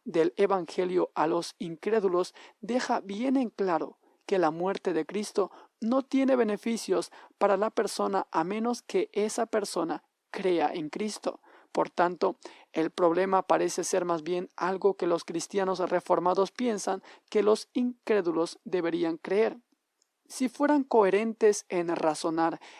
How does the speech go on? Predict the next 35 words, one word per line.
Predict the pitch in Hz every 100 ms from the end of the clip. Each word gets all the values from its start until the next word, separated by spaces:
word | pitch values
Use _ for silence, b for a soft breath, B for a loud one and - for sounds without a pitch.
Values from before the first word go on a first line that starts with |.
| B
en | 165 160
cuanto | 180 180 170 170 -
al | 170 160
consejo | - 160 - 180 - 170
secreto | 185 170 175 165 165
de | 165 160
Dios | 180 196 - B B
y | 240 220
las | 202 -
relaciones | - 240 247 233 214 196 190 180
entre | 165 165
el | 151
Padre | - 165 151 143 - b -
y | 180
el | 165
Hijo | 190 - 175 - B B
en | 185 175
los | 170 -
consejos | 165 156 185 175 180 165 - B -
de | 180
la | 165
Trinidad | - 240 247 233 165 156 _ b b
en | 196 180
cuanto | - 190 185 185 170 -
al | 160
sacrificio | - 185 170 185 196 196 202
propiciatorio | 180 175 - 165 170 - 185 185
de | 214
Cristo | 208 175 - 175 -
en | 170 160
la | 160
cruz. | 226 240 - - _ _ _ _ _ _ _
Pero | 269 294 269
los | 233 -
incrédulos | 233 214 208 175 170 170 -